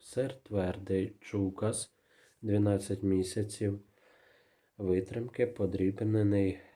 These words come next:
тертий, сорок відсотків, е, шістдесят дев'яносто, сто грамів і п'ятдесят три п'ятдесят. Плавлений сир Комо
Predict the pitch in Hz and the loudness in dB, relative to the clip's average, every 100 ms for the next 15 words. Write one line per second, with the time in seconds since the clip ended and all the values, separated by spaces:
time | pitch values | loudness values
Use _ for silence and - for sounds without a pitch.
0 | _ - 85 87 - 107 123 - 98 92 | _ -4 -4 -4 -6 -8 -8 -8 -4 -4
1 | 90 - - _ _ _ 95 90 92 - | -6 -10 -20 _ _ _ -10 -10 -10 -14
2 | 90 82 - - 95 104 _ _ _ _ | -14 -14 -16 -18 -16 -16 _ _ _ _
3 | _ _ 104 90 87 - 95 - 95 - | _ _ -6 -4 -6 -4 -6 -4 -6 -4
4 | 87 85 92 87 87 98 135 151 - 147 | -4 -4 -4 -2 -2 0 -2 -4 -10 -12
5 | 143 - _ _ _ _ _ _ - - | -12 -14 _ _ _ _ _ _ -20 -10
6 | 113 110 107 110 107 101 98 - _ - | -4 -2 2 2 4 2 2 -6 _ -18
7 | 131 - 101 95 92 - 104 101 - 98 | -18 -6 -4 -2 -6 -4 -4 -4 -8 -2
8 | 98 104 - 98 90 95 90 - - 101 | 0 0 -4 -4 -4 -2 -6 -6 -10 -6
9 | - - - - _ _ _ _ _ _ | -6 -8 -18 -20 _ _ _ _ _ _
10 | _ _ - _ _ _ _ - - - | _ _ -20 _ _ _ _ -20 -20 -20
11 | - - 117 120 107 101 101 95 - 98 | -20 -6 -2 2 4 4 4 0 0 2
12 | 87 80 - - _ _ _ _ _ _ | 2 -2 -8 -16 _ _ _ _ _ _
13 | _ 101 90 85 92 135 | _ 0 2 2 0 -2